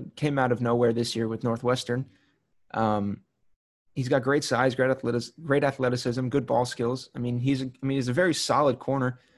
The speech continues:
especially at this point in the draft. Uh, positional value, get an upgrade. Um, probably will play, uh, not corner two, maybe.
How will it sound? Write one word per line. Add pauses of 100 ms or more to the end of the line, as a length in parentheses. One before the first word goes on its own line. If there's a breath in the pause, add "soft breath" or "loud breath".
(140 soft breath)
especially
at
this
point
in
the
draft.
Uh, (440)
positional
value,
get
an
upgrade. (500)
Um,
probably
will
play, (240)
uh,
not
corner
two, (640)
maybe.